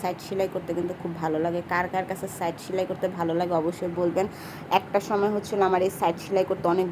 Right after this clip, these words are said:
বিরক্ত লাগতো, কিন্তু এখন আমার কাছে খুব ভালো লাগে। আসলে আস্তে আস্তে কাজ করতে করতেই কিন্তু ভালো লাগে। তো আমি এখন হাতার জন্য প্রায়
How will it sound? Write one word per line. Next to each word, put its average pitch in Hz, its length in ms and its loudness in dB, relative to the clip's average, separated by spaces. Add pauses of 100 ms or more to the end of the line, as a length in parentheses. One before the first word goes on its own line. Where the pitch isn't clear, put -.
বিরক্ত 190 360 4
লাগতো, 175 440 2
কিন্তু 180 240 0
এখন 175 360 0
আমার 170 160 4
কাছে 175 180 -4 (120)
খুব 185 100 -2 (100)
ভালো 156 220 4
লাগে। 170 340 4 (400)
আসলে 214 340 2
আস্তে 196 360 2
আস্তে 202 200 -2
কাজ 196 160 4 (120)
করতে 196 240 -2
করতেই 196 300 0
কিন্তু 185 260 0
ভালো 160 320 2
লাগে। 151 280 2 (400)
তো 202 60 6
আমি 196 200 6
এখন 208 200 0
হাতার 190 420 2
জন্য 214 280 -2
প্রায় 190 200 6